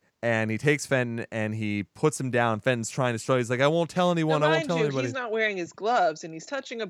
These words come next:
Speaker 2: an apparent demon
Speaker 1: Now,
Speaker 2: that's not affecting him at all.
Speaker 1: I agree with that as well. And that was probably the only part to me that didn't make sense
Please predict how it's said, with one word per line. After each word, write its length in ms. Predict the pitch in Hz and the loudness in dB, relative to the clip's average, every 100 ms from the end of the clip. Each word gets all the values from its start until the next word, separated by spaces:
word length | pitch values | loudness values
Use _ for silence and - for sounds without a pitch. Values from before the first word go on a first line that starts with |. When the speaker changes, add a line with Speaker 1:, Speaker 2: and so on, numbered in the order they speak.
| - | -8
Speaker 2:
an 100 | 196 | -6
apparent 460 | 190 233 214 208 185 | -6 -4 -4 -4 -4
demon 160 | 233 147 | 2 4
Speaker 1:
Now, 120 | 220 | 4
Speaker 2:
that's 180 | 220 233 | 2 0
not 160 | 226 | 0
affecting 500 | 233 - 269 - 247 | 0 -2 -4 -4 -8
him 180 | 247 196 | -8 -6
at 100 | 185 | 0
all. 180 | 180 190 | 2 6
Speaker 1:
I 260 | 143 170 | 8 8
agree 320 | 180 147 156 139 | 8 6 4 2
with 120 | 135 | 4
that 200 | 135 117 | 6 4
as 140 | 104 | 2
well. 320 | 120 107 73 - _ - | 2 2 2 -6 _ -2
And 200 | 120 123 | 0 6
that 180 | 143 156 | 6 6
was 140 | 147 | 2
probably 400 | - 147 143 143 | 2 2 4 0
the 220 | 123 127 | 0 -2
only 380 | 135 139 151 147 | 0 0 0 -4
part 500 | - - 135 127 - _ _ - | -6 0 4 4 2 _ _ -8
to 140 | 143 | -4
me 400 | 127 127 131 127 | -2 0 2 2
that 160 | 117 110 | 2 2
didn't 240 | 120 113 | 0 0
make 320 | 113 113 - - | 0 0 -4 -12
sense 720 | - - 127 101 - - | -4 2 2 2 -4 -10